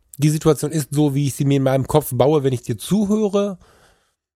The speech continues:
dann würde ich höchstens, äh, versuchen, äh, irgendwen von den Organisatoren di-, dieser Spiele oder so zu, zu bekommen. Irgendwie und, äh,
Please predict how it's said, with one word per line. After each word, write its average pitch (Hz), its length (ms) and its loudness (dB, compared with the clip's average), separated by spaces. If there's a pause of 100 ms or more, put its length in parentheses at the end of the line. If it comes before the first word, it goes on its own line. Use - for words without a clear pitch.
(180)
dann 123 160 0
würde 139 160 -2
ich - 140 -6
höchstens, 131 480 -2
äh, 120 240 0
versuchen, 127 580 -2
äh, 123 160 -8
irgendwen 135 500 0
von 127 160 0
den 123 120 -2
Organisatoren 127 720 0
di-, 131 320 -6
dieser 120 200 0
Spiele 131 300 0
oder 113 220 -2
so 107 180 -2
zu, 110 320 -8
zu - 180 -8
bekommen. 123 440 -2 (600)
Irgendwie 143 520 -2
und, 117 260 -4
äh, 120 340 -4